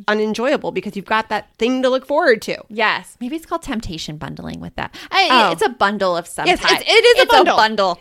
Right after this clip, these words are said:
Speaker 1: It is
Speaker 2: Yeah.
Speaker 1: a bundle. It's a two for one, people. It's a two for one. So, like, if you don't know what, what your kids can and can't do, what we're saying is, like, just take a moment, talk to them about the things that aren't getting done, and ask them why.
Speaker 2: Mm-hmm.
Speaker 1: Because,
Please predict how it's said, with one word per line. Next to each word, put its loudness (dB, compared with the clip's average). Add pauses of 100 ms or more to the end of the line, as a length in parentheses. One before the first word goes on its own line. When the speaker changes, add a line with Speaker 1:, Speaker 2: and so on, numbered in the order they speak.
Speaker 1:
It 6
is 8
Speaker 2:
Yeah. 8
Speaker 1:
a 2
bundle. 4 (140)
It's 4
a 2
two 4
for 2
one, 2
people. -2
It's 2
a 2
two -2
for -2
one. 0 (320)
So, 2
like, 2
if -4
you 2
don't 2
know 4
what, 0
what -4
your -4
kids -6
can 0
and 0
can't -2
do, -2
what 0
we're -2
saying 0
is, -2
like, 0 (300)
just -4
take -2
a 4
moment, 4
talk 0
to -6
them 2
about 2
the -2
things -2
that -2
aren't -2
getting 0
done, 2
and 0
ask -2
them 0
why. 0 (180)
Speaker 2:
Mm-hmm. -4
Speaker 1:
Because, 2